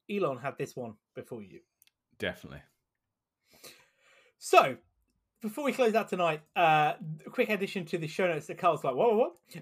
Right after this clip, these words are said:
Speaker 1: Um,
Speaker 2: <laughs>
Speaker 1: I was gonna to add in a game. I forgot to add it into the show notes, but, uh, quick game review this week. So this week I picked up a copy of Sniper Ghost Warrior Contracts two.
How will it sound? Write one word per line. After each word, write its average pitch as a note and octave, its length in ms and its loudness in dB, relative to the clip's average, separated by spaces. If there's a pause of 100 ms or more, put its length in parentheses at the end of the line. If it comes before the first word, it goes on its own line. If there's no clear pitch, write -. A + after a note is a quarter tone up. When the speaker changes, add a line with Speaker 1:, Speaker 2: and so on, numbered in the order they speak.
Speaker 1:
Um, G3+ 300 2
Speaker 2:
<laughs> D#3 520 -6
Speaker 1:
I G#3+ 80 0
was G#3+ 160 0
gonna C#4 180 -4
to G#3+ 160 4
add G3 180 0
in F3+ 120 2
a E3+ 40 -4
game. E3 280 0
I C3+ 60 0
forgot F#3 220 -6
to E3+ 80 0
add D#3+ 60 0
it D3+ 40 -6
into C3 100 -14
the D3+ 60 -4
show E3+ 140 -2
notes, C3+ 120 -6
but, F3+ 240 -2
uh, E3 220 4
quick - 260 -6
game F#3 360 0
review C#3+ 320 -4
this C3 180 -10
week. C3 180 -6
So F#3+ 200 0
this B3+ 220 -6
week G#3+ 180 -8
I A3 100 -4
picked G#3+ 260 -6
up F3+ 100 -6
a - 20 -20
copy D#3+ 300 -4
of C3+ 100 -2
Sniper G#3+ 560 -4 (120)
Ghost B3+ 300 0
Warrior C3 420 0 (160)
Contracts E3+ 580 -6 (400)
two. B2 340 6